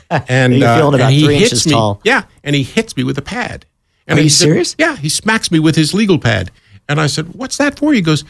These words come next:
Speaker 2: "Because I want you to remember that you never use anything but digital time." I said, "But you would want me to say one oh three?" "Yes." I said, "One oh three is Magic one oh three. That's our competition.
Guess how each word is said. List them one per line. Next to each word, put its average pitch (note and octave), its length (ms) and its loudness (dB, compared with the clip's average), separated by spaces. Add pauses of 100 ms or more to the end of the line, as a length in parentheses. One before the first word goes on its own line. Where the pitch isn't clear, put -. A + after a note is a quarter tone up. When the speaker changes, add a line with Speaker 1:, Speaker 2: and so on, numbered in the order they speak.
(200)
Speaker 2:
"Because E3 400 -2 (380)
I E3 100 2
want F3 260 2
you E3+ 60 4
to E3+ 40 2
remember E3 500 2 (140)
that C#3 140 0
you C#3 120 4
never F3 360 4
use D3 280 2
anything D3+ 360 2
but C3 160 -2
digital C3+ 320 2
time." C3+ 280 0
I A2 60 2
said, A2+ 220 -4 (260)
"But - 180 -4 (480)
you E3 180 2
would F3+ 140 4
want E3 160 2
me F3 100 2
to D#3 40 4
say D#3+ 200 2
one D3 200 4
oh D#3 140 4
three?" F#3 420 0 (320)
"Yes." - 460 0 (280)
I E3+ 40 2
said, E3 160 2 (300)
"One F#3+ 260 4
oh G#3 160 4
three D3+ 640 2
is E3 200 2
Magic F3+ 480 0
one F#3+ 140 4
oh G3 100 4
three. A3 320 -2
That's C#3+ 280 0
our D#3 80 0
competition. E3 720 -2